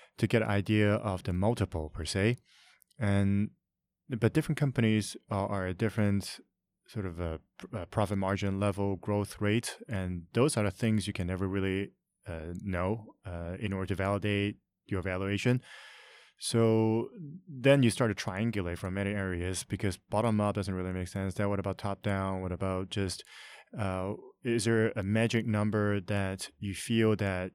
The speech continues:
you by yourself without an M A would never achieve, uh, in your lifetime or in the time that you want to continue to work? For me, it was easier s-, to start from that route because I'm older. Um, I don't think I can work forever,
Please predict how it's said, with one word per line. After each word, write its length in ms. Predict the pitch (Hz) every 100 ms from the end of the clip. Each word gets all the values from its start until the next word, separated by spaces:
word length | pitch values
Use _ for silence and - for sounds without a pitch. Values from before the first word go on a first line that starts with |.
| -
you 340 | 107 107 110
by 200 | 101 98
yourself 520 | 98 85 - 104 147 -
without 320 | 101 - 107
an 100 | 95
M 200 | 101 104
A 240 | 104 104 107
would 200 | 92 85
never 400 | 98 101 110 87
achieve, 560 | 80 - 92 76 - _ -
uh, 160 | 95 95
in 120 | 101
your 120 | 92
lifetime 600 | 90 95 101 - 123 127 113
or 160 | 107 104
in 380 | 104 101 101
the 120 | 95 98
time 320 | - 104 104
that 120 | 95
you 160 | 92 90
want 240 | 92 98
to 460 | - 92 92 98 - _
continue 340 | - 98 104 98
to 120 | 98
work? 280 | 92 87 - - - - - -
For 160 | - 117
me, 320 | 127 143 143 _ _ _ -
it 60 |
was 220 | 117 101 -
easier 760 | 123 127 113 120 117 113 110 - _ _ -
s-, 100 | 131
to 140 | - 104
start 240 | 117 104
from 180 | 95 87
that 180 | 95 98
route 300 | 95 110 113
because 400 | 95 98 92 92
I'm 220 | 87 92
older. 280 | 101 110 135 - - - - _
Um, 400 | 98 90 90 92 104
I 80 | 98
don't 160 | 110
think 320 | - 117 107
I 120 | 98 95
can 260 | 95 87
work 180 | 90 92
forever, 540 | - - 92 107 98